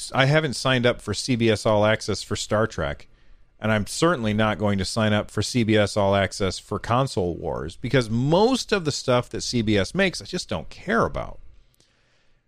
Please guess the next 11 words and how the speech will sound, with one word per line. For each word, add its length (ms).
But 160
you 40
can't 320
buy, 560
uh, 340
the, 160
the 200
new 160
Star 260
Trek 300
stuff. 500